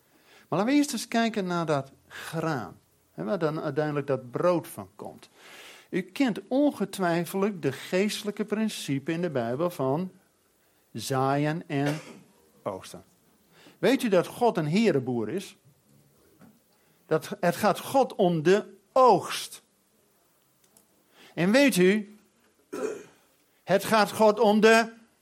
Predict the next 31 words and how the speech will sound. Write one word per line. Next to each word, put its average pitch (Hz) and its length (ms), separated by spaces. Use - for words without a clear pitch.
grote 294 840
oogst. 160 500
De 131 200
grote 302 760
inzameling 247 800
van 247 140
de 254 100
volkeren. 202 500
En 135 80
wat 143 160
staat 233 360
er 254 60
in 254 120
Mattheüs 233 420
dertien, 220 600
vers, 180 220
eh, 180 160
achtendertig 180 500
en 170 80
negenendertig? 165 540
Dat 147 240
de 135 220
inzameling 262 920
van 196 180
de - 220
oogst 240 540
is 202 360
het 175 320
einde 208 720
der 202 360
wereld. 240 560